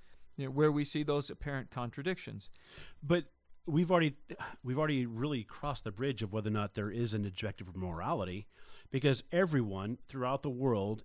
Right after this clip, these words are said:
Speaker 2: if their house is ransacked, is going to feel like they were wronged. It's like somebody did something wrong to them. That sounds an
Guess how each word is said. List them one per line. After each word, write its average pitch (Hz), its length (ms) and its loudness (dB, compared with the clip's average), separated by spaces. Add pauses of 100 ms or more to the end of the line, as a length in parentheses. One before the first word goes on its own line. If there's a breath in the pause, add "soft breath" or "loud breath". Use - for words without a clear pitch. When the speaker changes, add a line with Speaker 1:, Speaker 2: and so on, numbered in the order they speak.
Speaker 2:
if 113 160 -4
their 135 180 2
house 131 380 0
is 117 220 -4
ransacked, 113 640 -2
is 139 220 0
going 143 440 2
to 123 120 -2
feel 123 500 0
like 107 240 -4
they 117 140 -2
were 113 180 0
wronged. 95 580 0 (520 soft breath)
It's - 100 -4
like 117 140 -2
somebody 151 380 4
did 127 200 0
something 113 480 0
wrong 110 440 0
to 107 140 -6
them. 92 360 -8 (640 soft breath)
That 160 280 2
sounds 156 260 2
an 123 120 0